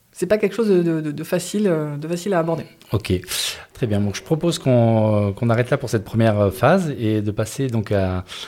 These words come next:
Speaker 2: à la phase, donc, les pépites de l'expert. Et donc ça, donc, je pose des questions traditionnelles. Et la première, c'est, euh, des outils, des outils qui vont venir, euh, nourrir notre, euh, remplir notre boîte à outils. Et donc, euh, je commencerai par, euh, la question du quick win. Donc, quelque chose vraiment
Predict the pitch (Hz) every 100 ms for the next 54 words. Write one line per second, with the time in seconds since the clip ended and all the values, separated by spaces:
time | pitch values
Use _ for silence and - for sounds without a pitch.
0 | - - 107 - 123 104 92 95 95 -
1 | - 123 117 101 - 101 131 - - -
2 | - - 104 107 113 - 131 110 - 101
3 | 127 107 101 - 117 - 104 101 95 92
4 | 127 104 92 - 101 120 135 - 107 101
5 | 87 - - - - 104 110 - 120 156
6 | 107 98 98 120 127 117 95 98 95 104
7 | 113 95 90 92 104 110 123 107 95 -
8 | 95 90 87 87 87 110 120 131 110 98
9 | 104 95 90 95 110 101 92 107 147 131
10 | - - - - - 104 127 - 107 95
11 | - 110 - 123 104 92 92 92 92 -
12 | - 123 98 - 110 127 143 92 98 -
13 | 117 104 113 135